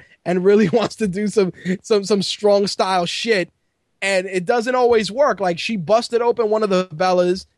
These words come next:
not too long ago. And, and that's what I'm saying. Like, if, if she just paced herself a little bit and, and, and took her time, you know, she, she, she could be very, very effective. When you look at this match, this is pretty much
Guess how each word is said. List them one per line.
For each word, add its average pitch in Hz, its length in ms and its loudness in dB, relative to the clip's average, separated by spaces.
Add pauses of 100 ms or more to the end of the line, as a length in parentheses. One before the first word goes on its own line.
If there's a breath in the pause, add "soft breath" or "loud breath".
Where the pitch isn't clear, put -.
not 185 280 -2
too 202 100 2
long 175 240 2
ago. 185 260 2
And, 190 220 -2
and 202 120 -8
that's 226 160 -2
what 254 100 -4
I'm 226 80 -6
saying. 254 240 -4
Like, 175 200 0 (300)
if, 190 240 0
if 180 120 0
she 254 200 -6
just 254 260 -6
paced 233 320 -4
herself 202 400 -2
a 175 80 -6
little 254 320 -2
bit 185 320 -2 (640)
and, 185 240 -2
and, 170 320 -4
and 170 220 -4
took 247 240 -2
her 254 120 0
time, 175 720 -2 (800)
you 190 120 2
know, 185 260 2
she, 233 400 -6 (160)
she, 247 280 -4
she - 180 -2
could 254 140 -6
be 254 160 0
very, 208 480 0
very 190 560 -2
effective. 165 640 -6 (320)
When 202 180 2
you 294 120 0
look 294 260 -2
at 262 80 -8
this 240 220 -4
match, 185 420 -4 (280)
this 262 180 -2
is 285 140 -8
pretty 254 240 -4
much 220 500 -2